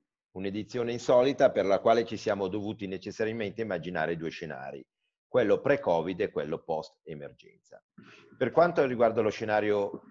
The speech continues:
antecedente la comparsa del covid diciannove, vi avrei dovuto parlare di un mercato immobiliare stabile, con un numero di compravendite in crescita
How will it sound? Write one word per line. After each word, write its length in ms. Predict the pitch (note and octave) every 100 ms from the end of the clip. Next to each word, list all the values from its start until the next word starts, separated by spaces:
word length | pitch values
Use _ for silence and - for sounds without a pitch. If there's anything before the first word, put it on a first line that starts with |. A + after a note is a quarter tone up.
| _ _
antecedente 840 | - F#2 A2 G2+ A#2 A2+ A2 G#2+ G2
la 240 | F#2 F#2
comparsa 460 | - G#2 G2 G#2+ -
del 200 | F2+ E2
covid 300 | - F#2 F2+
diciannove, 760 | D#2 - A#2 G#2+ D#2+ D#2 E2+ - _ _
vi 100 | -
avrei 200 | B2 C#3+
dovuto 340 | C#3 C3 D3 B2
parlare 400 | C3 A#2+ A#2+ B2
di 80 | A#2+
un 100 | A2+
mercato 380 | G#2 - G#2+
immobiliare 1120 | A2+ G#2 F#2+ G2 F#2+ F#2 F#2+ F#2+ F#2+ G2 - _ _ _ _ _ _
stabile, 580 | - B2+ A2 E2 D#2 D#2+
con 160 | - F2+
un 140 | G2
numero 260 | A#2 A#2+ A#2
di 120 | G2+
compravendite 720 | A2 F#2 G#2+ G2 F#2+ F#2+ G2
in 80 | F2+
crescita 680 | D#2+ D2 C#2+ - C#2 D2+